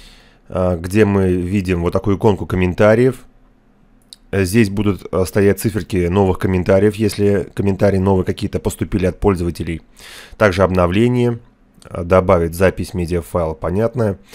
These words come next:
Настройки, перейти в тему виджета меню и наш профиль админ и аватарка. Вот что касается брендирования, да, у нас,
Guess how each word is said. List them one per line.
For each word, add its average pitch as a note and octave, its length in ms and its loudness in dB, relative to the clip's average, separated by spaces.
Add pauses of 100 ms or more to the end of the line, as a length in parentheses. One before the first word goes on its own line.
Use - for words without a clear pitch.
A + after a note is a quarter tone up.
(440)
Настройки, G#2 760 0 (1000)
перейти F2 760 -4
в D#2 120 -14
тему E2+ 420 -4
виджета E2+ 460 -6
меню G#2+ 480 -4 (480)
и A#2+ 320 -2 (180)
наш F#2 340 0
профиль F2+ 420 0
админ A2 520 -4 (720)
и A2+ 360 0
аватарка. F#2+ 640 2
Вот G#2+ 320 -4 (100)
что - 220 -4
касается G2 480 -4
брендирования, G2+ 680 0
да, G2+ 220 2 (560)
у F2 140 -2
нас, G2+ 340 2